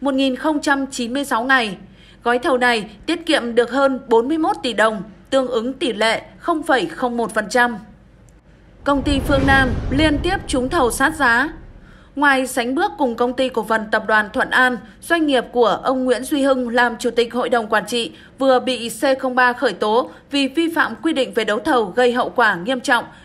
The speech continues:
đưa hối lộ, nhận hối lộ. Tại gói thầu, công ty Phương Nam còn giành được hàng loạt gói thầu tại tỉnh Phú Thọ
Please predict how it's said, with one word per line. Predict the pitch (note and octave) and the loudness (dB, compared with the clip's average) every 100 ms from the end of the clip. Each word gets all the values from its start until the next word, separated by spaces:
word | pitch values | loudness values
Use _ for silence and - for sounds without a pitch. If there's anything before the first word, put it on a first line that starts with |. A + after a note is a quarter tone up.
| - | -4
đưa | B3+ B3 | 2 4
hối | A3 A#3 | 4 0
lộ, | D4 B3 - - | 2 0 -2 -14
nhận | A#3 B3 - | -2 -2 -2
hối | A#3 A3+ | -4 0
lộ. | C#4 C#4+ G#3+ - _ | 2 2 0 -6 _
Tại | - A#3+ A#3 | 0 2 2
gói | A3+ A#3+ | 0 2
thầu, | D#4 B3 G3 - - | 4 2 2 -8 -4
công | C4+ C4+ | -2 0
ty | C#4+ C4+ | -2 0
Phương | C#4 C4 | 0 4
Nam | C4+ B3+ - - - | 4 4 0 -14 0
còn | C#4 B3+ | 0 2
giành | C#4 C4 B3 | 0 0 4
được | B3+ B3 | 2 2
hàng | B3+ B3 | 0 0
loạt | A#3+ C4 B3+ | 2 2 2
gói | A#3 B3+ | 0 2
thầu | D#4+ B3 | 4 2
tại | - A#3 F#3+ | 4 0 0
tỉnh | A3+ A#3+ F#3 | -2 -6 -4
Phú | G#3+ | -4
Thọ | E4 C#4 - | 0 2 0